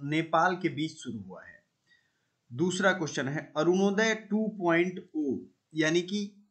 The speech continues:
टू पॉइंट ज़ीरो जिसको आप कह सकते हैं, ये योजना किसने शुरू किया है? तो ये असम सरकार ने शुरू किया है। तीसरा question है किस राज्य सरकार ने open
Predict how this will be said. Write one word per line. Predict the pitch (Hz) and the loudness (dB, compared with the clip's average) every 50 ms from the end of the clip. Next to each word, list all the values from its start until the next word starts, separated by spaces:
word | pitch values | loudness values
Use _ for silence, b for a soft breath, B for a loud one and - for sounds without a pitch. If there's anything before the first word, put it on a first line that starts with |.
| _ - | _ -4
टू | 208 220 | -4 -4
पॉइंट | 196 214 196 190 185 190 190 | -2 0 0 0 0 0 0
ज़ीरो | 190 160 127 127 156 175 170 185 | -4 -6 -4 -2 0 2 4 4
जिसको | 175 165 - - - 160 | 2 2 -2 0 0 0
आप | 143 - - - | 0 2 0 0
कह | 123 123 | 0 0
सकते | 123 123 127 - - 131 | 0 -4 -8 -10 -10 -6
हैं, | 151 170 180 | -4 -2 -2
ये | 190 180 175 170 180 | 2 6 6 8 8
योजना | 185 185 180 180 185 202 202 | 8 8 6 6 4 2 2
किसने | 202 202 190 - 190 202 202 | 2 0 -4 -4 -2 -2 -2
शुरू | 202 196 170 160 160 | 0 0 -2 -2 -2
किया | 160 156 143 131 123 | -2 -4 -2 -2 -2
है? | 123 131 151 180 - _ _ _ _ _ _ _ | -2 -4 -6 -10 -14 _ _ _ _ _ _ _
तो | - 185 | -4 0
ये | 175 196 233 226 233 - - | 2 4 4 4 2 2 2
असम | 160 175 185 - - 117 110 | 4 4 4 4 2 0 2
सरकार | 98 - 175 - 165 156 156 160 | 2 0 4 6 6 6 6 6
ने | 175 175 | 2 -2
शुरू | - - 143 131 123 | -2 -4 -4 -4 -4
किया | 123 - - - - | -6 -8 -14 -16 -18
है। | - - _ _ _ _ _ | -18 -20 _ _ _ _ _
तीसरा | 190 202 208 202 247 233 233 | 0 0 2 4 4 2 2
question | 233 233 208 - - 214 196 | 2 0 -4 -2 -2 0 0
है | 202 202 202 | 0 0 -2
किस | 202 - 262 254 262 - | -2 -2 -2 -2 2 4
राज्य | 202 196 202 196 | 4 4 4 4
सरकार | - 208 185 - 190 185 185 202 | 0 -4 0 2 4 4 4 4
ने | 202 196 - - | 0 -2 0 2
open | - 185 185 - - 233 233 | 2 2 4 4 2 2 2